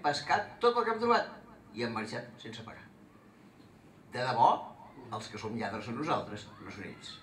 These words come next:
Els somalis, cansats de demanar que Espanya els hi pagui, que no els hi paga mai, al final què han fet? Han fet una cosa que està mal feta, que és prendre la justícia pel seu compte. I aleshores han segrestat aquests pescadors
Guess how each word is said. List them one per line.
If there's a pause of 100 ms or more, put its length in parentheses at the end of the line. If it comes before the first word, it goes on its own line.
(880)
Els
somalis, (320)
cansats
de
demanar
que
Espanya
els
hi
pagui,
que
no
els
hi
paga
mai, (320)
al
final
què
han
fet? (360)
Han
fet
una
cosa
que
està
mal
feta, (600)
que
és
prendre
la
justícia
pel
seu
compte. (640)
I
aleshores
han
segrestat
aquests
pescadors